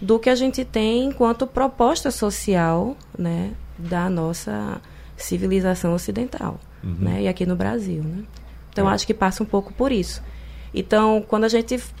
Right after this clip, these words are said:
Speaker 1: pensa em acesso à justiça, né, e, e o objeto do direito penal, o ser humano objeto do direito penal, a gente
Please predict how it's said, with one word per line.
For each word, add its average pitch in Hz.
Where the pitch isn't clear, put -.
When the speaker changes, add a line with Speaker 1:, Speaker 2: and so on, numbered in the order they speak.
Speaker 1:
pensa 202
em 180
acesso 180
à 175
justiça, 180
né, 190
e, 185
e 190
o 202
objeto 208
do 180
direito 180
penal, 170
o 196
ser 226
humano 180
objeto 170
do 185
direito 175
penal, 170
a -
gente 214